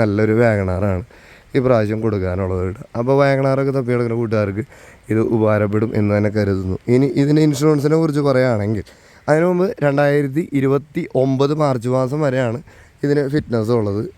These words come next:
രണ്ടായിരത്തി ഒമ്പത് മോഡലാണ്, ഫോർത്ത് ഓണറാണ്. രണ്ടായിരത്തി ഇരുപത്താറ് ജനുവരി മാസം വരെയാണ് ഇൻഷുറൻസ് ഉള്ളത്.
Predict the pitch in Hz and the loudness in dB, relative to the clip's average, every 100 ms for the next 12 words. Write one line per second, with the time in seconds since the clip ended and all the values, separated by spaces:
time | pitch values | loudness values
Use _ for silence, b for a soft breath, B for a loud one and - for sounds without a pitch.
0 | 113 110 110 113 120 113 120 117 110 117 | -2 0 2 2 2 2 2 2 2 0
1 | 98 107 - - 117 104 95 - 113 120 | 0 -4 -12 -6 -2 -2 -4 -2 2 2
2 | 110 104 - B B B B 139 147 156 | 2 -2 -8 B B B B 0 2 2
3 | 151 147 165 156 - 143 143 147 135 139 | 0 0 -2 -2 0 0 2 0 0 0
4 | 139 139 135 135 135 143 151 131 131 139 | 2 0 2 0 0 0 0 0 0 -2
5 | - - 135 131 156 139 104 98 92 | -4 -2 -2 0 2 0 -2 -6 -6